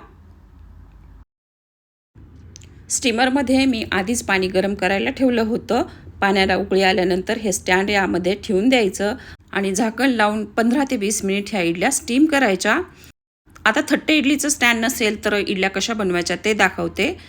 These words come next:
तर घरामधील अशा प्रकारच्या प्लेट घ्यायचा, त्याला तेल लावून घ्यायचं आणि त्यामध्ये बॅटर भरायचं. त्यानंतर कढईमध्ये पाणी उकळायला ठेवायचं, त्यामध्ये चाळण ठेवायची आणि ह्या प्लेट्स ठेवून द्यायच्या.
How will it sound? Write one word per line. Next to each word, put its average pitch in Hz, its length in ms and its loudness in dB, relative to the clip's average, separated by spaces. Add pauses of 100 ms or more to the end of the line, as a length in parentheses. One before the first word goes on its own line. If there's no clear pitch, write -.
(220)
तर 208 100 2
घरामधील 277 540 2
अशा 214 200 -2
प्रकारच्या 202 440 -2
प्लेट 220 260 0
घ्यायचा, 247 460 2 (300)
त्याला 190 180 4
तेल 196 220 2
लावून 247 240 2
घ्यायचं 226 380 0
आणि 180 300 0
त्यामध्ये 185 440 0
बॅटर 202 380 0
भरायचं. 233 560 2 (340)
त्यानंतर 254 400 4
कढईमध्ये 254 600 2
पाणी 208 320 0
उकळायला 190 380 0
ठेवायचं, 226 560 -2
त्यामध्ये 185 420 -2
चाळण 190 420 -2
ठेवायची 202 720 -2
आणि 170 200 0
ह्या 170 180 -2 (320)
प्लेट्स 190 380 0
ठेवून 208 220 4
द्यायच्या. 208 400 2